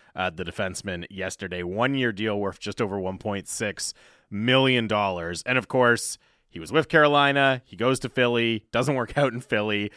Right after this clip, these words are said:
They try to trade him back. The N H L says, "No, you can't do that because it's a retained salary thing." Uh, so they buy him out, and Carolina ends up getting a discount on him. And you know, in a way, this does kinda tie into the conversation we were having about running backs and relievers and goalies a little bit,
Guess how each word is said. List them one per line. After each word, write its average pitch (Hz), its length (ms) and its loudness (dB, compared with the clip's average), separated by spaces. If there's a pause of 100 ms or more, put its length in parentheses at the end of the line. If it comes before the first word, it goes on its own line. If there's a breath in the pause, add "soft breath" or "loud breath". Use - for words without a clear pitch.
(140 soft breath)
They 98 100 -4
try 160 240 6
to 151 80 4
trade 151 200 2
him 139 80 -2
back. 127 340 4
The 131 120 0
N 131 80 4
H 131 140 0
L 123 100 2
says, 113 220 -4
"No, 113 140 0
you 110 120 -6
can't 98 240 -6
do 160 160 6
that 151 260 8
because 110 240 -8
it's 101 140 -12
a 101 60 -8
retained 90 320 -10
salary 147 400 4
thing." 131 340 2 (340 soft breath)
Uh, 104 300 2
so 104 500 2
they 98 120 -6
buy 104 280 2
him 101 120 -2
out, 95 320 -2
and 92 180 -12
Carolina 90 400 -6
ends 85 260 -10
up 92 160 -8
getting 87 420 -8 (340 soft breath)
a 123 100 2
discount 120 600 2
on 95 200 -6
him. 92 380 -8
And 139 420 4 (440 soft breath)
you 220 80 4
know, 262 100 10
in 233 60 8
a 226 40 8
way, 240 200 8
this 262 180 2
does 151 220 4
kinda 143 180 2
tie 117 220 0
into 117 260 0
the 117 80 0
conversation 104 680 -4
we 101 80 -4
were 92 80 -2
having 92 640 -8
about 101 280 -2
running 117 280 0
backs 110 360 2
and 92 80 -10
relievers 110 500 -2
and 85 120 -12
goalies 120 480 0
a 117 40 0
little 104 240 -4
bit, 98 300 -4